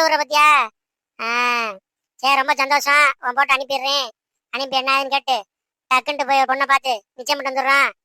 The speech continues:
சரியாப்பா? சரி, பார்க்க வேண்டிய வேலையெல்லாம் இருக்கு, பார்த்துட்டு உனக்கு கொஞ்ச நேரம் கழிச்சு கூப்பிடுறேன். சரியா? <laughs> நேத்தே தெரியுமா உனக்கு? சரி,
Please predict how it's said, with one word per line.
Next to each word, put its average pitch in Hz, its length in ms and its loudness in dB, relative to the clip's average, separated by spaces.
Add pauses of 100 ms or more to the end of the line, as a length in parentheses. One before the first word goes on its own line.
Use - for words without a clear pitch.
(300)
சரியாப்பா? 277 360 2 (640)
சரி, 277 220 0 (120)
பார்க்க 254 160 0
வேண்டிய 269 140 -4
வேலையெல்லாம் 269 220 -2
இருக்கு, 262 180 -4
பார்த்துட்டு 269 280 -2 (400)
உனக்கு 240 140 -6
கொஞ்ச 240 120 -4
நேரம் 262 140 -2
கழிச்சு 247 180 -10
கூப்பிடுறேன். 240 380 -12
சரியா? 247 200 -2 (560)
<laughs> 330 840 2 (460)
நேத்தே 277 380 0
தெரியுமா 277 280 0
உனக்கு? 262 260 0 (760)
சரி, 262 320 2